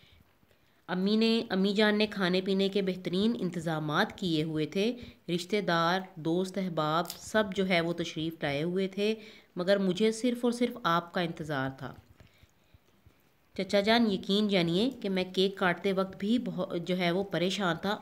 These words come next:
और सोच रहा था कि काश आप यहाँ होते तो मेरी सालगिरह की खुशियाँ जो हैं वो दोबाला हो जाती। मैं आप ही के बारे में सोच रहा था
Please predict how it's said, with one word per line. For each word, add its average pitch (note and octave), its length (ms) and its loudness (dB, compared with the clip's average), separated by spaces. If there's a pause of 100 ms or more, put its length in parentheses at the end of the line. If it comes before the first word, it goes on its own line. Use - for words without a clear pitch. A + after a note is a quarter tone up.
और F3+ 120 -2
सोच G3 420 -2
रहा D#3+ 220 0
था F3+ 200 0 (300)
कि G3+ 80 -4
काश G3+ 480 0
आप F3+ 220 4
यहाँ G3 340 2
होते F3+ 380 0
तो G3+ 180 -6
मेरी F#3 240 0
सालगिरह D#3+ 580 0
की F#3 160 -4
खुशियाँ G#3+ 440 -4
जो F#3 120 -2
हैं F3 180 -2
वो A3+ 220 0 (420)
दोबाला E3 480 6
हो E3 200 0
जाती। C3+ 380 -4 (300)
मैं A3 220 0
आप F3 280 2
ही B3+ 100 2
के A#3 140 2
बारे F3 260 4
में F3+ 140 2
सोच E3 300 -4
रहा E3 240 0
था G3+ 260 0